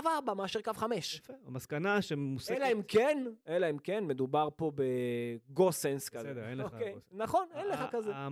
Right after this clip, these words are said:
Speaker 2: המסקנה ש-, שמוסקת מהדבר הזה, ואם זה מת-, זה מתחיל ביונתן כהן בצד שמאל, ממשיך לג'רלדש בצד ימין, זה שהקבוצה הזו, באמת, יהיה לה הרבה יותר נוח בקו של ארבעה. גם אם זה אומר שיובנוביץ'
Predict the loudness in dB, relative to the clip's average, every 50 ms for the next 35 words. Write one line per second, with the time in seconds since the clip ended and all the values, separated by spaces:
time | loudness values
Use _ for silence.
0 | -6 -6 -4 -2 -2 -4 -4 -4 -2 0 2 2 2 2 0 0 0 -2 -4 -4
1 | -4 -2 -4 -4 -4 -6 -6 -6 -8 -10 -8 -8 -6 -6 -4 -4 -2 -2 -2 -2
2 | -2 -2 -4 -4 -6 -8 _ _ -16 -12 -10 -10 -10 -8 -8 -10 -10 -10 _ _
3 | -6 -6 -6 -6 -8 -6 -2 -2 -2 -2 -2 -2 -2 0 0 0 -2 -4 -8 -8
4 | -6 -4 -4 -4 -4 -6 -8 -8 -8 -6 -4 -2 -2 -2 -4 -6 _ _ _ _
5 | _ _ _ -18 -16 -10 -8 -8 -6 -6 -4 -4 -4 -4 -2 -4 -4 -4 -6 -8
6 | -10 -8 -8 -6 -4 -2 -2 -2 -2 -4 -6 -12 _ _ _ _ _ -16 -12 -10
7 | -10 -10 -10 -12 -12 -12 -4 -2 0 2 2 2 0 0 -2 -2 -4 -10 _ _
8 | _ -6 -6 -4 -2 -2 -2 -4 -2 -2 0 0 2 0 -2 -2 0 2 2 2
9 | 2 0 0 2 4 4 4 2 0 -4 -10 -14 _ _ _ _ _ _ _ _
10 | -12 -8 -4 -2 -2 0 0 0 2 2 2 2 2 2 2 4 2 2 -2 _
11 | _ _ _ _ _ _ _ _ _ _ _ _ _ 0 2 2 2 2 0 2
12 | 4 6 6 6 6 6 4 4 4 4 2 0 0 2 2 2 4 4 2 4
13 | 4 4 4 4 2 2 0 -4 -10